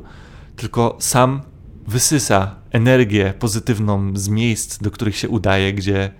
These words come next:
ludność jest bardzo gościnna. Ale no właśnie dla mnie takim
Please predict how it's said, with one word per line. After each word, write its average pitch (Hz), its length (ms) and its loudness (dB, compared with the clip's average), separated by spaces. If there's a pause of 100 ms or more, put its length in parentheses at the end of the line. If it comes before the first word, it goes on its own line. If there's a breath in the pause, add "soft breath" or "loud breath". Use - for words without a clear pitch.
(120)
ludność 113 500 -2
jest 95 120 -6
bardzo 101 280 2
gościnna. 101 560 -2 (1400 loud breath)
Ale 180 200 2
no 180 120 0
właśnie 180 260 0
dla 170 140 4
mnie 170 140 0
takim 147 520 -2